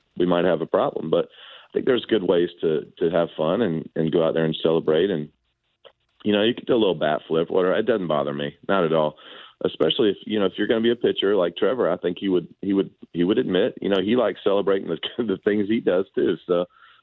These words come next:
uh, if you're gonna celebrate the things you do as a pitcher, you gotta be able to, to take it when the hitter does it also.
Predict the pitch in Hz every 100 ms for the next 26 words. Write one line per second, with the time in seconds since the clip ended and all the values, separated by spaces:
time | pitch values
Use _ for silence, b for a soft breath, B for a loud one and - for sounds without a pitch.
0 | - 92 92 98 90 123 123 - 110 107
1 | 107 - - 104 98 92 101 95 87 90
2 | - 113 92 90 90 95 92 90 87 92
3 | _ - 76 78 87 92 - 92 92 92
4 | 98 - 95 101 92 92 - -